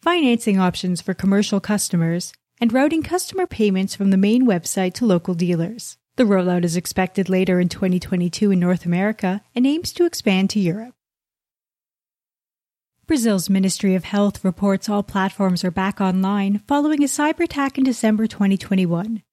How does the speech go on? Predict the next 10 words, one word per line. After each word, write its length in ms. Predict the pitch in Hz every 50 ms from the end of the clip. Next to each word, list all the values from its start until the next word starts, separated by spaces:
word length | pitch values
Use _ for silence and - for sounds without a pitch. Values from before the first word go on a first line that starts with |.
| _ _ -
with 140 | 214 208
some 180 | - - 196 190
missing 300 | 190 190 - - 196 185
data 320 | 180 190 190 202 214 214
set 240 | - - 254 269 262
to 80 | - -
be 120 | - 294
restored 540 | 277 294 285 - - - 208 190 185 185 180
by 160 | - 190 190
Friday. 600 | 185 - 190 170 160 160 180 208 214 233 226 _